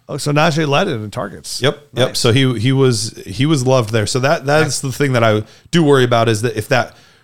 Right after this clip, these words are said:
Speaker 2: regresses to the mean at all, you know, the, how much does that hurt him? But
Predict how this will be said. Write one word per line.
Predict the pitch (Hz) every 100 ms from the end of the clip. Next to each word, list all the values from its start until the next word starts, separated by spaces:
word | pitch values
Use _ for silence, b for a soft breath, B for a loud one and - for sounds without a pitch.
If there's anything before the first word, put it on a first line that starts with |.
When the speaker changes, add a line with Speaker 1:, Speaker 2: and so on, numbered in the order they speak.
| b
Speaker 2:
regresses | 185 156 208 190 -
to | 156
the | 127
mean | 127 127
at | 110
all, | 104 101 101 _
you | - 117
know, | 104 98 - _ _
the, | 123 135
how | - 135
much | 123 -
does | 113
that | 110 98
hurt | 113
him? | 107 110
But | 131 -